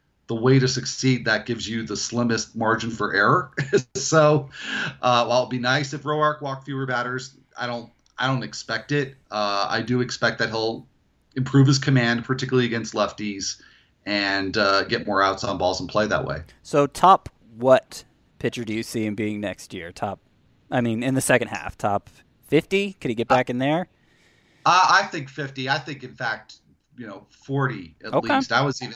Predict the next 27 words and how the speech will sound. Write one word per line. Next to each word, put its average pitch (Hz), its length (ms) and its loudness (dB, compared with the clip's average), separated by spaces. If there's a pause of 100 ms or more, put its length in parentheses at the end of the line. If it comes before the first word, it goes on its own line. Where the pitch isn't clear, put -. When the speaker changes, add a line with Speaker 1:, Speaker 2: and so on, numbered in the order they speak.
Speaker 1:
when, 131 160 -2
when 135 120 0
you 131 80 -2
first, 151 280 -2 (220)
you 131 80 0
know, 117 80 -2
asked 117 180 0
the 117 60 -12
question, 135 400 0
I 101 80 -2
was 104 160 -6
saying 107 380 -6
thirty 196 600 2
or 135 220 4 (200)
thirty 165 280 6
might 220 200 10
be 160 60 -2
a - 20 0
Speaker 2:
<laughs> 175 120 12
Speaker 1:
lot 135 160 6
Speaker 2:
I 143 80 10
Speaker 1:
for 139 40 4
Speaker 2:
talked 143 300 8
you 127 80 -4
down. 127 140 4 (500)
Speaker 1:
But, 175 460 6
Speaker 2:
<laughs> - 40 -20